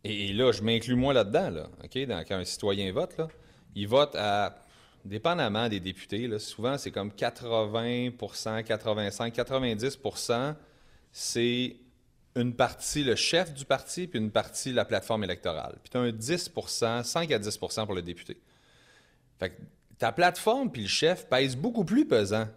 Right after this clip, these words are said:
que le député lui-même. Et là, t'as un, t'as un, t'as une personne qu'on, on voit dans Stephen Guilbeault qui démissionne. Mais, mais est-ce que t-,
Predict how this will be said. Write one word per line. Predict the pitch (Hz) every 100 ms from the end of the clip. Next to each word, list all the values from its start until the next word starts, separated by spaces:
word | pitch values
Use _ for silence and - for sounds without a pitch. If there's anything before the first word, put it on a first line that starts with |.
| _
que | 104
le | 95
député | 90 92 - 107
lui-même. | 95 92 92 92 - _ _ _ _ _ _ _ _ _ _ _ _ _
Et | 120
là, | 190
t'as | - 143
un, | 127 113
t'as | 104 117
un, | 107 104 87
t'as | 107
une | 101
personne | 107 98 - 101 226 165 95 85 90
qu'on, | 90 85 85
on | 87
voit | 85 101
dans | 98 87
Stephen | - 87 90
Guilbeault | 90 85 92 160 196
qui | -
démissionne. | 92 101 196 160 - 107 113 226 151 - _ _ _
Mais, | - 107
mais | 120
est-ce | 113
que | 151
t-, | 147